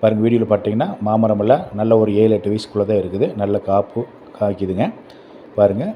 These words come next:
பிடிச்சிருந்தா என்னுடைய நம்பருக்கு கான்டாக்ட் பண்ணுங்க. இந்த வீடியோ பார்த்துட்டு நீங்க சப்ஸ்கிரைப் பண்ணீங்கன்னா, அடுத்-, நாங்க போடுற வீடியோ உங்களுக்கு உடனுக்குடன் வந்து சேருங்க.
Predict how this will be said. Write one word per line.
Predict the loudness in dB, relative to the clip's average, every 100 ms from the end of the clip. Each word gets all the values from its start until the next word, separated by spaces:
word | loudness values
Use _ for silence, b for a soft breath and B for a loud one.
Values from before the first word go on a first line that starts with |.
| -14 -16 -6
பிடிச்சிருந்தா | -4 0 2 2
என்னுடைய | 0 -2 -2
நம்பருக்கு | -2 -4 -2
கான்டாக்ட் | -2 -2 -4
பண்ணுங்க. | -4 -2 -2 -4 -4
இந்த | 0 2
வீடியோ | 4 4 2
பார்த்துட்டு | 0 0 -6 -6 -6
நீங்க | -6 -6 -4
சப்ஸ்கிரைப் | -4 -2 -2 -2
பண்ணீங்கன்னா, | -4 -2 -2 -4 -6
அடுத்-, | -8 -8 -6 -2
நாங்க | -2 2
போடுற | 4 4 2
வீடியோ | 2 2
உங்களுக்கு | 2 -2 -2 -2
உடனுக்குடன் | 0 0 0 0 0 -2
வந்து | -6 -2
சேருங்க. | -2 -2